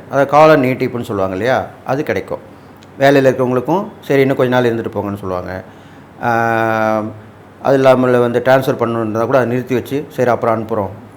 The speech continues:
இப்போ வேண்டாம் அப்படின்னு சொல்லுவாங்க. இதெல்லாமே நடந்திருக்கு, உண்மையில நடந்த விஷயம்தான் அது. அது அப்போ உள்ள காலகட்டத்துல நேரங்காலம் எப்படி வரும்போது, கிரகங்களுடைய சூழ்நிலை எப்படி வரும்போது இது மாதிரிலாம் மாற்றங்கள் ஏற்படும்.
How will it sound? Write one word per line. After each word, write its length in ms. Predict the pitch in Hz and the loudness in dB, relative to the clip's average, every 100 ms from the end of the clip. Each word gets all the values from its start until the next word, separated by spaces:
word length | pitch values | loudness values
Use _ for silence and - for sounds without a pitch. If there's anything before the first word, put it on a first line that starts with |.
| - - | -16 -16
இப்போ 220 | - 120 | -2 0
வேண்டாம் 380 | 117 110 98 98 | 2 0 -4 -6
அப்படின்னு 180 | - 113 | -10 -8
சொல்லுவாங்க. 500 | 104 101 95 87 85 - - - - - - | -8 -6 -6 -6 -10 -14 -20 -20 -20 -20 -12
இதெல்லாமே 300 | 185 220 226 196 | -2 0 2 2
நடந்திருக்கு, 460 | 185 185 151 98 - 135 | 2 0 -2 -4 -6 -4
உண்மையில 160 | 143 | -2
நடந்த 380 | 147 135 131 139 | 0 0 2 0
விஷயம்தான் 400 | 120 117 104 101 | 0 -2 -4 -4
அது. 140 | 85 - - - - - | -6 -8 -18 -20 -10 0
அது 160 | 165 | 4
அப்போ 180 | 180 165 | 4 4
உள்ள 140 | 165 | 4
காலகட்டத்துல 720 | 185 160 165 151 147 151 208 - - - | 4 4 4 0 -2 -2 -4 -6 -16 0
நேரங்காலம் 420 | 156 160 147 139 | 4 4 4 4
எப்படி 220 | 123 131 | 2 2
வரும்போது, 500 | 127 117 113 113 190 202 | 2 2 -2 -2 -4 -2
கிரகங்களுடைய 460 | 143 160 147 127 | 0 2 2 0
சூழ்நிலை 300 | 117 127 120 | 0 -2 -2
எப்படி 160 | 110 113 | -2 -2
வரும்போது 360 | 107 104 180 294 | -2 -4 -6 -8
இது 80 | 156 | -2
மாதிரிலாம் 320 | 151 143 131 113 | 0 2 2 0
மாற்றங்கள் 320 | 110 110 92 | -2 -6 -6
ஏற்படும். 300 | 82 87 | -8 -10